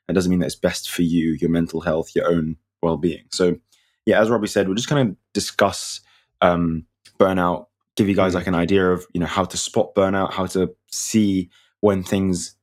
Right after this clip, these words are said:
Speaker 1: you know, should be taken a little bit slowly, and the tips that we found to deal with it. Because as Robbie said, you know, especially at university, especially with the dental degree, <laughs> it's literally like a breeding ground
Speaker 2: Yeah.
Speaker 1: for, for burnout, um,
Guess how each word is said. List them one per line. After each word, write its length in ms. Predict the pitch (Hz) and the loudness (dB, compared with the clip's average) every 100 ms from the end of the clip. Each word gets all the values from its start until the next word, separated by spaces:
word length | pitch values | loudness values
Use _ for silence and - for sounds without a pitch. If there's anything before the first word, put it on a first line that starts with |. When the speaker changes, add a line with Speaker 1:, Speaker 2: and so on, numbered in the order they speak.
| _ | _
Speaker 1:
you 40 | 87 | -2
know, 100 | 85 | 0
should 180 | - 87 | -2 0
be 180 | 95 | 0
taken 360 | 87 - 92 95 | 0 -2 0 0
a 20 | |
little 140 | 92 92 | 0 0
bit 120 | 92 | -2
slowly, 340 | - 131 127 123 | 0 2 2 2
and 340 | 143 101 98 - _ _ _ - | 2 0 -2 -10 _ _ _ -2
the 80 | |
tips 300 | 104 - 107 | 0 0 0
that 100 | - 104 | 0 0
we 140 | 110 | 0
found 380 | 98 104 92 85 | 2 0 0 -2
to 80 | 92 | 2
deal 160 | 131 | 2
with 100 | 95 | 2
it. 80 | 85 | -2
Because 220 | - 104 | -4 -2
as 120 | 113 | 0
Robbie 200 | 127 139 | 0 0
said, 340 | - - 90 113 - _ _ _ | 0 0 0 -2 -10 _ _ _
you 80 | 98 | 0
know, 160 | 95 123 _ | 0 -2 _
especially 260 | - 165 95 | -6 -2 2
at 40 | |
university, 440 | 196 92 - - - | 2 2 2 0 -4
especially 300 | 127 - 92 | -2 0 0
with 100 | 87 | 2
the 80 | |
dental 260 | 85 87 87 | 0 0 -4
degree, 340 | 85 82 80 - _ _ | -4 -2 -2 -4 _ _
<laughs> 280 | _ _ - | _ _ -2
it's 500 | - 127 - 113 - | 2 2 2 -2 0
literally 380 | 120 110 - 101 | 0 2 2 2
like 160 | 98 | 2
a 60 | 107 | -2
breeding 520 | 87 107 113 104 98 | 0 2 2 2 0
ground 460 | 98 101 104 95 - - | 2 2 0 -4 -8 -8
Speaker 2:
Yeah. 200 | 95 82 80 | -4 0 2
Speaker 1:
for, 340 | 98 95 98 | 4 4 0
for 200 | 95 - | -2 -2
burnout, 520 | 87 104 98 90 76 - | 2 2 2 -2 -4 -2
um, 440 | 92 87 82 82 | 0 2 0 -6